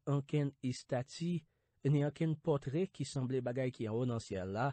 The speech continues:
osinon bagay ki sou latè ou ankò nan dlo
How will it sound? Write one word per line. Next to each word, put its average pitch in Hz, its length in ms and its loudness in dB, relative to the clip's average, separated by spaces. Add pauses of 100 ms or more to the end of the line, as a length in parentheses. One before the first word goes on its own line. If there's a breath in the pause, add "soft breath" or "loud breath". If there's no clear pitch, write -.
(380)
osinon 143 600 4
bagay 131 480 2
ki 143 160 -6
sou 127 160 0
latè 120 420 0
ou 135 260 4
ankò 170 360 2 (360)
nan 135 360 6
dlo 131 320 2